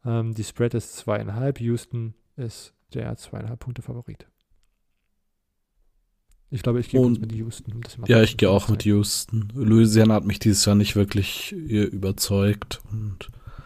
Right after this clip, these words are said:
Speaker 2: dann glaub ich einfach, dass, äh, Houston das mehr Big-Time-Team ist.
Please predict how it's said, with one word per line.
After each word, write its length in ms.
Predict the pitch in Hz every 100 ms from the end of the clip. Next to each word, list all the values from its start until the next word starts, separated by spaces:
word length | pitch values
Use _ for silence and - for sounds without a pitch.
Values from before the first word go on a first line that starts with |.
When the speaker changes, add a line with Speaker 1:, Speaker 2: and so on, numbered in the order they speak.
| - - - _ - - _ _ _ _ - -
Speaker 2:
dann 140 | 98
glaub 160 | 95 98
ich 120 | 101
einfach, 260 | 98 104 -
dass, 420 | 101 98 - -
äh, 180 | 98 95
Houston 500 | 98 104 - - 98
das 480 | 95 - - - 117
mehr 340 | 101 98 98 - _
Big-Time-Team 880 | 107 104 101 - 104 95 98 - 101
ist. 340 | 101 - -